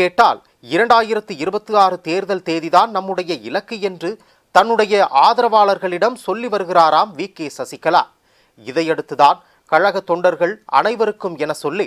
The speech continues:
அதிமுகவினருக்கு ஒரு விண்ணப்ப படிவத்தை கடந்த மாதம் அனுப்பியிருக்கிறார். ஆனால் அது உறுப்பினர் சேர்க்கை போலிருப்பதாக சொல்கிறார்கள். அதிமுகவில் எந்த பிடிப்பும் இல்லாத நிலையில் தினகரனும் தன்னை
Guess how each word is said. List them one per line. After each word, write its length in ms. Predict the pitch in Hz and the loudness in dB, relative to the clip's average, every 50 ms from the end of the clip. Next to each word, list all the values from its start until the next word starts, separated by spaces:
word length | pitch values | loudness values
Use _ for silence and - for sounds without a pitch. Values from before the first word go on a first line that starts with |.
| - _ _ _ - _ - 131 165 | -6 _ _ _ -12 _ 4 4 4
அதிமுகவினருக்கு 920 | 220 - - 233 208 214 208 - 196 175 196 190 185 180 175 175 - 254 247 190 190 | 4 2 -6 -8 -8 -8 -6 -6 -6 -4 -2 -2 -2 -2 -2 -4 -6 -8 -4 -2 -2
ஒரு 100 | 180 175 127 | -2 -2 -6
விண்ணப்ப 360 | 139 165 220 233 - - 214 - - | -6 -4 -4 -4 -2 -2 -2 0 0
படிவத்தை 460 | 160 165 185 170 165 - - 226 131 - - _ _ _ _ _ - | -2 0 0 -4 -4 -2 -2 -2 -2 -2 -8 _ _ _ _ _ 2
கடந்த 280 | 196 214 233 269 262 262 226 | 2 4 4 2 2 2 2
மாதம் 300 | 214 196 190 185 185 180 165 - - 135 | 2 2 2 2 0 -2 -4 -4 0 0
அனுப்பியிருக்கிறார். 800 | 139 175 208 202 - 139 113 123 123 - - 180 175 139 107 - _ _ _ _ _ _ - | 0 0 -2 -8 -12 -10 -10 -10 -10 -4 0 2 2 2 2 0 _ _ _ _ _ _ -2
ஆனால் 420 | 117 117 123 131 123 120 139 - - _ _ - 143 | 2 2 2 4 2 0 0 -2 -8 _ _ 0 0
அது 140 | 170 170 185 143 117 131 | 0 0 -2 -6 -6 -6
உறுப்பினர் 400 | 175 220 - 247 220 220 - - | -6 -6 -8 -8 -10 -10 -8 -6
சேர்க்கை 320 | 196 185 175 - - 170 156 - | -6 -8 -6 -6 -10 -10 -10 -8
போலிருப்பதாக 720 | 143 156 175 175 170 160 160 - 165 - 156 156 156 - - - | -8 -6 -4 -4 -4 -6 -6 -6 0 4 4 4 2 0 -8 -10
சொல்கிறார்கள். 600 | 160 131 117 110 123 127 123 131 135 185 160 101 107 _ _ _ _ _ _ _ _ _ - 120 | -12 -12 -10 -4 0 2 2 2 2 -2 -6 -6 -8 _ _ _ _ _ _ _ _ _ 2 2
அதிமுகவில் 680 | 147 151 - 156 143 147 139 - 151 143 135 170 202 214 156 101 101 113 127 | 2 2 -2 -10 -12 -12 -8 -4 -2 -2 -2 -2 -6 -8 -12 -14 -10 -10 -10
எந்த 180 | 156 175 175 180 - | -8 -8 -10 -10 -10
பிடிப்பும் 360 | - 175 208 - _ 220 196 170 185 | -8 -10 -10 -10 _ -12 -8 -8 -2
இல்லாத 280 | 185 180 175 170 160 151 147 | 2 2 2 2 0 -4 -6
நிலையில் 340 | 151 170 180 175 - 113 98 _ _ _ _ _ _ _ | -6 -6 -4 -4 -6 -8 -8 _ _ _ _ _ _ _
தினகரனும் 600 | 127 165 202 240 214 208 202 185 180 185 214 247 226 _ 208 | -4 -2 -2 -2 -2 0 -2 -2 -2 -4 -6 -8 -6 _ -4
தன்னை 240 | 202 208 202 202 | -2 -2 -4 -6